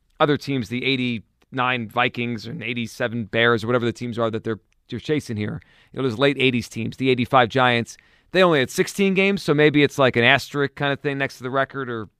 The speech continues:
however we want to talk about this. But whatever. Even if you just cut, even if you stop counting right now, they have sixty-eight team sacks. Like, they've blown past the Eagles team record.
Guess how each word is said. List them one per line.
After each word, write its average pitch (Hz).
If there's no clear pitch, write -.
however 135
we 135
want 127
to 113
talk 135
about 135
this. 147
But 220
whatever. 262
Even 262
if 208
you 214
just 240
cut, -
even 247
if 320
you 254
stop 233
counting 214
right 175
now, 220
they 165
have 147
sixty-eight -
team 220
sacks. -
Like, 247
they've 277
blown 262
past 233
the 190
Eagles 233
team 220
record. 131